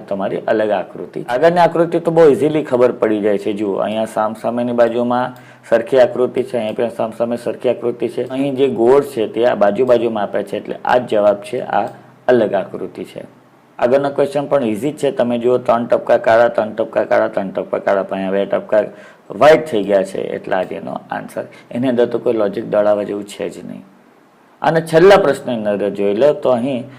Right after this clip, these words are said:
બધી જ આકૃતિ technically થોડી સેમ લાગે છે, પણ અહીં એરોનું જે દિશા છે, તે થોડી અલગ છે. અહીં બધા થોડા જમણી બાજુ જાય છે, અથવા તો ઘડિયાળની દિશામાં જાય છે, આ ઘડિયાળની વિરુદ્ધ દિશામાં, અથવા થોડા ડાબી બાજુ જાય છે. હવે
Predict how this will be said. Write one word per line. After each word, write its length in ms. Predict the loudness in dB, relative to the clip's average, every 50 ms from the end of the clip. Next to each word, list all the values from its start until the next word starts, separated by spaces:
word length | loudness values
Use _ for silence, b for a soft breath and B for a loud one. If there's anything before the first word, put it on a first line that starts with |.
| B B -2
બધી 200 | -2 0 2 4
જ 60 | 4
આકૃતિ 560 | 4 4 4 0 -2 -2 0 0 -2 -2 -2 -2
technically 480 | -4 -6 -6 -4 -10 -6 -6 -6 -6 -6
થોડી 280 | -2 0 0 2 2
સેમ 300 | 0 0 0 0 0 2
લાગે 280 | 4 2 2 4 2 -2
છે, 140 | -2 -4 -8
પણ 160 | -4 -2 -2
અહીં 260 | -2 0 -2 -4 -6 -4
એરોનું 520 | 0 2 2 2 2 0 0 -2 -4 -2
જે 200 | 0 0 0 0 0 B B B B B -6
દિશા 420 | -2 0 0 2 4 6 6 6
છે, 220 | 6 4 0 -2 -2
તે 120 | -2 -4
થોડી 300 | -2 0 0 0 0 -2
અલગ 300 | -2 0 2 2 2 2
છે. 160 | 0 -8 -16 -16 -16 B B B _
અહીં 140 | -6 -2 0
બધા 260 | 4 4 6 6 6 4 0 -10 -16 -10 -2
થોડા 220 | 2 4 4 4
જમણી 320 | 4 2 0 0 0 -2 2
બાજુ 280 | 2 2 2 2 -2
જાય 240 | -2 0 0 0 0
છે, 180 | -2 -2 0 0
અથવા 340 | 0 0 0 0 0 0
તો 200 | 2 2 0 -2
ઘડિયાળની 400 | 2 2 4 6 6 6 6 4
દિશામાં 480 | 0 -2 -4 -4 -4 -4 -2 -2 -2 0
જાય 180 | 0 0 0 0
છે, 180 | -2 -6 -8 -8 B B B B B
આ 80 | -4 -2
ઘડિયાળની 380 | 0 2 4 4 4 2 2
વિરુદ્ધ 280 | 0 2 4 4 4 2
દિશામાં, 360 | 0 -4 -4 -4 -6 -4 -4
અથવા 200 | -6 -4 -4 -6
થોડા 260 | -6 -4 -4 -4 -4
ડાબી 300 | 0 2 2 2 4 4
બાજુ 260 | 4 4 2 2 0 -2
જાય 200 | -2 -2 -2 -2
છે. 180 | -4 -8 -12 -12 B B B B B
હવે 240 | 2 4 4 4 2